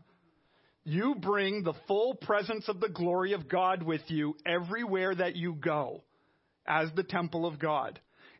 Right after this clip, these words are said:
And that who is, he who is in you, not it, not that, he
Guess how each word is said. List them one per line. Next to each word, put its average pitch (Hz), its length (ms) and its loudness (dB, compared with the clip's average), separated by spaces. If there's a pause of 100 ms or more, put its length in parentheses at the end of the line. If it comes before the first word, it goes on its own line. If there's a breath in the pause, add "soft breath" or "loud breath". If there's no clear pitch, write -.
And 175 340 2
that 202 440 2
who 208 300 -4
is, 190 220 0 (440)
he 269 260 0
who 247 240 -2
is 226 160 -4
in 208 180 -2
you, 165 140 0
not 170 280 -2
it, 190 240 0
not 165 260 -2
that, 156 260 2 (160)
he 226 400 -2